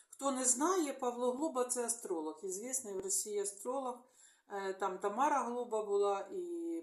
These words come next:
Павло Глоба. Вони як, е, м,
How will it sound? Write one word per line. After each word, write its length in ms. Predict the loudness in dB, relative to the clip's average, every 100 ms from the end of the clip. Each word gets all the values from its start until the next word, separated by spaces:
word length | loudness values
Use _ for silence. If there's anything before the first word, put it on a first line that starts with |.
| -6
Павло 360 | -8 -6 -8
Глоба. 540 | -6 -4 -2 -2 -6 -10 _ _ _ _ _ _ _
Вони 320 | -8 -4 0
як, 540 | 0 0 -4 -4 -10 -4
е, 40 |
м, 1200 | -2 -2 -4 -8 -12 -20 -18 -16 -16 -20 -20 -20